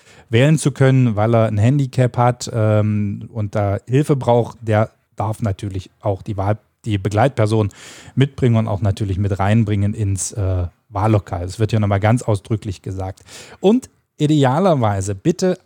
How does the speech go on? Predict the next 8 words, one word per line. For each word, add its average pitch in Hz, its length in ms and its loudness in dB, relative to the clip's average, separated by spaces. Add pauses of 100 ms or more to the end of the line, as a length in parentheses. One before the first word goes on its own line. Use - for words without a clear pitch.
einen 135 480 0
Kugelschreiber 107 720 -2
selbst 110 440 -2
mitbringen 127 560 -2
diesmal, 147 640 0 (480)
so, 131 480 2
äh, 113 240 0
dass, - 560 -4